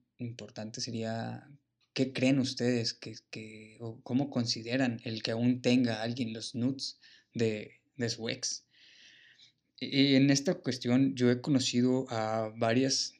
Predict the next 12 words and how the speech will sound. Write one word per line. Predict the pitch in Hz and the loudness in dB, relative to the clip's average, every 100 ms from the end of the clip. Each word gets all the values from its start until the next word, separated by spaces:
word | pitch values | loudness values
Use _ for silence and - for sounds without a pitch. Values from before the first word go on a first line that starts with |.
| _ | _
chavas | - 117 143 156 175 - - _ _ _ - _ | -4 0 2 0 -4 -8 -12 _ _ _ -20 _
que, | 120 113 110 110 107 107 107 104 104 113 _ | 2 2 2 0 -2 -6 -8 -12 -16 -20 _
pues, | 123 117 - _ _ _ | -4 -4 -6 _ _ _
me | 127 120 113 | 2 2 2
han | 113 | -2
platicado | 131 127 127 120 123 120 143 - _ _ | -2 -2 -4 -2 0 0 -2 -8 _ _
que | - - - _ | -16 -16 -20 _
no | 160 170 | 2 6
me | 170 | 8
dicen | 156 | 8
a | 135 | 6
detalle | 117 120 117 135 - | 6 2 4 2 2